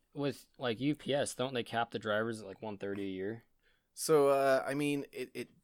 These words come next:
Speaker 2: depends on what driving you're doing.
Speaker 1: <clears throat>
Speaker 2: Um, as a normal driver, you're capped out. When I worked, there was ninety K.
Speaker 1: Mm.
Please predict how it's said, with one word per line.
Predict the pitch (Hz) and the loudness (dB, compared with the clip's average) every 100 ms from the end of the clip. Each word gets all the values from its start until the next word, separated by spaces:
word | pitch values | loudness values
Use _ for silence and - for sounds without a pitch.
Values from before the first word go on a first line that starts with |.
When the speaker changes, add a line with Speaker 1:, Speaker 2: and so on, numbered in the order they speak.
| - | -12
Speaker 2:
depends | 120 - 143 | -6 -2 0
on | 131 117 | 0 2
what | 117 | 0
driving | 104 107 107 | 0 -2 -2
you're | 113 107 | -4 -2
doing. | 101 98 104 110 | -2 -2 -6 -10
Speaker 1:
<clears throat> | - - - | -14 -12 -6
Speaker 2:
Um, | 117 104 107 104 | -2 -2 -2 -4
as | 113 113 104 | -2 -2 -2
a | - 110 107 107 104 | -2 -2 0 0 -2
normal | 120 117 117 117 | -4 -4 -2 -2
driver, | 104 104 110 104 101 | -2 0 2 2 -2
you're | 95 95 | -2 -6
capped | - 101 - - | -6 -8 -6 -2
out. | 104 101 104 98 - - - 90 | 0 2 0 -2 -6 -12 -14 -14
When | 117 | -10
I | - 120 127 | -4 2 2
worked, | 117 107 | 2 0
there | 110 104 | -2 -2
was | 98 | -2
ninety | 101 98 92 | -6 -6 -8
K. | 87 85 85 - - | -8 -6 -6 -6 -10
Speaker 1:
Mm. | 107 101 | -8 -8